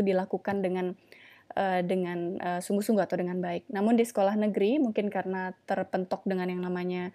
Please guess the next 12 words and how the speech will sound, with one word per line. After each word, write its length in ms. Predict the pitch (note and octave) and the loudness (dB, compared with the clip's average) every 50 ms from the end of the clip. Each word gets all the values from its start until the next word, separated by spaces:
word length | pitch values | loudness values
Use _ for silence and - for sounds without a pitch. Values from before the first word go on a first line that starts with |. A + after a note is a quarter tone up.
| - - - - - - - _ - | -12 -20 -20 -20 -20 -20 -20 _ -4
kebijakan 580 | G3+ F#3 G3 F3+ - G#3 G#3 G#3 - G3+ G3+ F#3 | 0 0 0 2 4 2 2 2 0 0 0 0
dan 140 | F#3 F3+ F3+ | 0 0 -2
lain 100 | F3+ F#3 - | -4 -4 -2
sebagainya, 540 | - F#3 F3 E3+ F#3 F3 F3 F#3 G3+ G#3+ A3+ | -2 -2 0 0 0 0 0 0 0 -2 -2
sehingga 240 | - G3 F#3 F#3+ G3 G3 | -2 -2 -2 0 0 -2
mungkin 280 | F#3+ F#3+ - G#3 G#3 - - | -2 -2 -2 -2 -2 -2 -2
agak 180 | F3+ - - - | -4 -4 -6 -4
sulit 260 | - G#3 G3 F#3 - - F3 | -2 -2 -2 -2 -2 -4 -8
untuk, 240 | F3+ F3+ - - - - - - | -6 -6 -8 -10 -10 -12 -8 -6
eh, 80 | F#3 F3+ F3+ | -6 -4 -4
berkembang. 500 | F3 - - F#3+ F3+ F3+ F3+ F3 F3+ F3+ | -6 -6 -6 -6 -6 -6 -6 -6 -6 -4
Namun 320 | F3+ F#3 G#3 A3+ A#3 A#3+ | -2 0 2 2 2 2